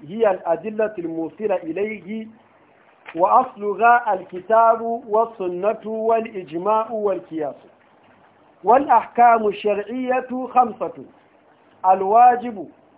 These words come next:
وهو ما أصيب فاعله وعوقب تاركه، والحرام يقابله،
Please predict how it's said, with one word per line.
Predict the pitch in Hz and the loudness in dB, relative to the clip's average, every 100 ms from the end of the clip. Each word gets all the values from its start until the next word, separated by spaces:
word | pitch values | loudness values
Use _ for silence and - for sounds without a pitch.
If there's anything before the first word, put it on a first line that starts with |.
| _ | _
وهو | 170 247 247 214 | -2 2 4 4
ما | 226 240 233 | 2 0 0
أصيب | 202 - 247 214 196 | -6 -6 -2 0 0
فاعله | 208 208 208 254 240 240 | 2 0 0 -6 -8 -8
وعوقب | 233 247 220 208 233 240 220 208 196 | -6 0 0 0 -2 -6 -6 -4 -2
تاركه، | 202 190 226 - 135 - _ _ _ _ | 0 0 0 -4 -16 -20 _ _ _ _
والحرام | 175 208 214 196 214 254 269 262 262 254 | 4 6 6 4 6 6 6 4 -2 -4
يقابله، | 214 208 208 202 208 233 | -4 -2 2 0 0 -6